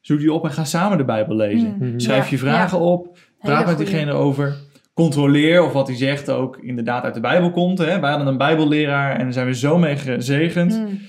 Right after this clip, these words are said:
Speaker 1: Wij stelden een vraag op basis van een Bijbeltekst. Het eerste wat hij deed was zeggen, "Zoek even op. Één Korinthe, weet ik veel.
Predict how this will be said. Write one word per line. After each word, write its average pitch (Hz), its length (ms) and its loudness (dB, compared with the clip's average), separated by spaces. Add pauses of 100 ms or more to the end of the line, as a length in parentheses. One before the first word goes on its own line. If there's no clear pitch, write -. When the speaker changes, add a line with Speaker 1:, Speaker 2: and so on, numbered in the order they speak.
(160)
Speaker 1:
Wij 131 100 -2
stelden 135 360 0
een 123 120 0
vraag 151 400 -2
op 139 80 -4
basis 131 240 -2
van 127 100 -6
een 123 100 -2
Bijbeltekst. 160 760 -2 (280)
Het - 160 -18
eerste 180 320 0
wat 170 160 2
hij 151 180 0
deed 147 240 -2
was 151 160 -6
zeggen, 139 420 -4 (380)
"Zoek 233 220 2
even 190 240 2
op. - 320 -2 (200)
Één 170 200 2
Korinthe, 165 540 2
weet 156 120 0
ik 139 120 -2
veel. - 280 -8